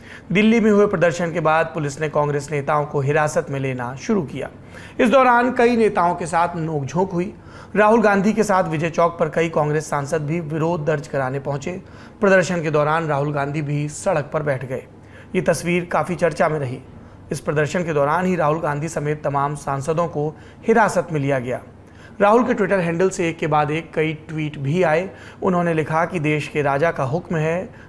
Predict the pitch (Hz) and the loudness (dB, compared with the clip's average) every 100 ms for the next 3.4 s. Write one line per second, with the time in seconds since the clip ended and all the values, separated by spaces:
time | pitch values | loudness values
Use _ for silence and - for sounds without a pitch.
0 | - 160 151 147 147 143 151 156 170 170 | -12 -6 -2 0 0 0 2 2 2 -2
1 | 147 151 151 143 139 147 147 170 190 151 | -6 -4 -2 -2 0 0 -2 -4 -4 -4
2 | 139 147 147 175 170 156 185 180 - 165 | -2 0 0 0 -2 2 2 2 0 0
3 | 160 - 180 185 | 0 -2 -4 -4